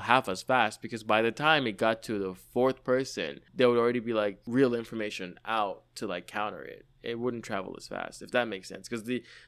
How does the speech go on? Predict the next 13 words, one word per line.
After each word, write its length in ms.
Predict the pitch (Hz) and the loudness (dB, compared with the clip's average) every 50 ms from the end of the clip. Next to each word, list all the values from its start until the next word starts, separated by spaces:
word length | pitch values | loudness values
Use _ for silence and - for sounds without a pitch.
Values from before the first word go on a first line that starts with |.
| _ - | _ -2
the 100 | - 143 | 0 0
really, 380 | 135 135 156 175 180 175 156 143 | 2 4 4 4 4 2 0 0
like, 240 | 143 131 120 110 - - | 0 0 0 -2 0 2
or, 180 | 127 123 123 | 4 4 6
like, 240 | 120 120 117 120 110 | 6 4 2 2 2
the 100 | 120 127 | 2 4
news 240 | 127 135 143 151 143 | 4 4 4 4 4
would 80 | 135 123 | 4 2
have 80 | 117 | 4
already, 240 | 113 117 117 117 117 | 4 4 4 4 4
like, 220 | 110 104 104 101 92 | 2 2 0 0 -2
been 180 | 104 104 104 | -4 -4 -4
so 600 | 95 - - - - 107 104 107 110 110 110 113 | -6 -10 -8 -2 0 2 4 4 4 2 0 -2